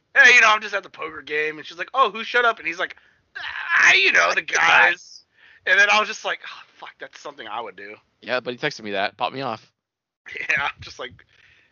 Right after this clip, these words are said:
Speaker 1: pretending I have a life. Like, "Oh, yeah, ho-, hold on, sweetie, I'll be there." Like, pretending I have a girlfriend for, like, months on end just so my ex, like, think I moved on when I haven't.
Speaker 2: The buddy would fucking text me something that would happen, like, two minutes later for me. So he, like, it would get me primed. Like, "Oh, yeah, this part's coming up."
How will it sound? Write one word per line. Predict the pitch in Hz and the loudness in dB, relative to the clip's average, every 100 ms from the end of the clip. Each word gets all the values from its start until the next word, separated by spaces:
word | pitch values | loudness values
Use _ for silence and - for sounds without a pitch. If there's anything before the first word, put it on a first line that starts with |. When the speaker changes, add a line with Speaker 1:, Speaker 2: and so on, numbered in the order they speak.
| _ _ - | _ _ -20
Speaker 1:
pretending | - - - 131 110 113 | -20 -20 -12 -10 -10 -6
I | 107 | -6
have | 110 | -6
a | 113 | -10
life. | 104 110 120 - | -12 -10 -12 -12
Like, | 113 - | -12 -6
"Oh, | 190 | -2
yeah, | 190 | 0
ho-, | 175 | 0
hold | 214 190 226 | 0 0 0
on, | 196 | -2
sweetie, | 208 185 | -4 0
I'll | 185 | 2
be | 190 | 2
there." | 165 160 165 _ _ - | 0 2 0 _ _ -10
Like, | 139 | -10
pretending | - 165 151 | -4 -2 2
I | 147 | 2
have | 147 | 0
a | |
girlfriend | 135 110 120 135 | -6 -12 -12 -14
for, | 123 | -12
like, | 120 98 | -14 -14
months | 104 107 113 | -16 -16 -14
on | 107 | -16
end | 104 104 | -16 -18
just | 107 - _ _ | -20 -20 _ _
so | - | -18
my | 101 101 92 | -14 -14 -12
ex, | 92 95 - _ | -14 -14 -20 _
like, | 101 92 95 _ _ _ _ _ _ - | -18 -18 -20 _ _ _ _ _ _ -12
think | 95 98 | -10 -10
I | |
moved | 104 107 104 | -10 -12 -14
on | 101 107 110 | -14 -14 -18
when | 107 | -18
I | 87 87 - | -18 -18 -20
haven't. | - 87 101 113 _ _ _ - | -16 -16 -16 -20 _ _ _ -20
Speaker 2:
The | 139 | -2
buddy | 160 175 | 0 0
would | 170 131 | -2 -6
fucking | - 123 120 110 104 _ _ _ _ | -6 -8 -8 -12 -14 _ _ _ _
text | - 135 | -8 -8
me | 127 | -8
something | - 95 107 | -10 -8 -8
that | |
would | 92 | -6
happen, | 113 117 101 | -4 -4 -8
like, | 95 | -16
two | - | -14
minutes | 131 113 - | -12 -10 -8
later | 104 107 | -8 -8
for | - | -12
me. | 90 87 | -14 -14
So | 92 92 | -12 -14
he, | 90 | -10
like, | 92 | -8
it | 110 | -8
would | 113 | -6
get | 127 | -6
me | 120 | -8
primed. | - 113 107 95 92 | -4 -2 0 -2 -6
Like, | 95 | -8
"Oh, | 143 | -2
yeah, | 170 | 0
this | 131 - | -2 -4
part's | 110 | -12
coming | - 92 | -12 -16
up." | 92 | -16